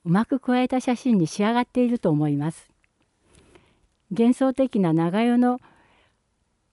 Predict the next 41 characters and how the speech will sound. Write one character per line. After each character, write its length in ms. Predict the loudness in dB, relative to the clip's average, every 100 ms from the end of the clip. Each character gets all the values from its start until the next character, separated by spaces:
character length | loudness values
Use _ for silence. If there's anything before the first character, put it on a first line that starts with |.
| _ _ _ _ _ _ _ _ _ _ _ -20 _
景 140 | -2 -2
色 240 | -2 -2
の 100 | 0
写 160 | -2 -2
真 240 | 0 0
が 100 | 0
あ 60 | 0
り 80 |
ま 160 | 0 -2
す。 300 | -8 -18 _ _ _ _ _ _ _ -20 -20 -20 -20 _ _ _ _ -8
準 260 | 0 2
グ 100 | 2
ラ 140 | 0 0
ン 80 | -2
プ 120 | -4
リ、 220 | -4 -6 _ _ _ _ _ _ _ _ _ _ _ _ _ 2
エ 100 | 4
ム 140 | 4
エ 320 | 4 0 -4
ー 0 | -10
シ 420 | -10 -2 0 2
ー 40 |
エ 80 | 2
イ 80 | 0
チ 160 | -4
ア 140 | -4 -2
イ 100 | -6 _
ケ 220 | -4 0 2
ー 100 | 2
オ 220 | 0 -4
ー 40 | _ _ _ _ _ _ _ _ _ _
八 300 | -8 -6 -2
六 320 | -2 -2 -10 -6
五 180 | -2 -2
八 240 | -2 -8
さ 180 | -8 -10
ん。 60 | -10 _ _ _ _ _ _ _ _ _ _ _
撮 360 | -8 -8 -2
影 200 | 0 0
場 140 | 0 -2
所、 280 | -2 -2